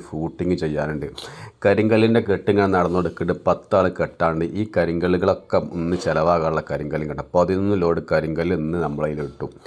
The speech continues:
ആ ഇട്ടതിന് ശേഷം നമ്മൾ അഞ്ച് ഫില്ലർ, ഈ താന്ന ഭാഗത്ത് അഞ്ച് ഫില്ലർ നമ്മൾ ഫൂട്ടിങ് ചെയ്യും വേണം. നമ്മൾ പടവിൽ എന്ത് ചെയ്തു, ഫൂട്ടിങ്ങിൻ്റെ ലെവൽ കുറഞ്ഞൊരു ലെവലിൽ ഓരോട് പടി-, പട-, പടവ് ചെയ്താണ്ട് നിങ്ങൾ ആ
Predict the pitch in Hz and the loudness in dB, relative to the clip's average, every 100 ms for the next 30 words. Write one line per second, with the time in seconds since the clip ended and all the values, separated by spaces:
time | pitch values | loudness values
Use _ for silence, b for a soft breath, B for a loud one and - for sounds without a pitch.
0 | B B B B 78 113 117 - 113 113 | B B B B 2 4 2 4 6 6
1 | 113 104 92 98 95 104 95 92 87 87 | 4 2 2 2 2 0 2 2 2 0
2 | 90 104 87 82 87 87 95 95 87 85 | 0 -2 -2 0 0 0 -2 -2 2 4
3 | 90 101 85 82 80 - 90 80 80 87 | 4 2 2 0 0 -2 -4 -2 -2 -2
4 | 107 - 85 78 82 87 73 78 82 76 | -2 -4 -4 -2 0 0 0 -4 -4 -8
5 | 73 76 87 78 71 71 64 65 - - | -8 -4 -2 -2 -4 -4 -6 -10 -12 -12
6 | B B B B - 101 110 120 120 - | B B B B 0 2 6 6 4 2
7 | 107 101 104 113 117 101 95 90 87 - | 4 4 6 4 4 4 2 2 -2 -4
8 | - 92 98 98 104 95 90 90 90 82 | -4 -2 2 4 6 6 4 2 0 0
9 | 87 90 92 82 82 85 80 82 82 85 | 0 2 0 0 -2 -2 0 0 0 0
10 | 85 78 78 - _ _ B B B B | -2 -2 -4 -8 _ _ B B B B
11 | 90 87 87 - - 87 92 95 90 82 | 0 0 -2 -8 -2 0 2 2 0 -2
12 | 82 82 85 | 0 0 0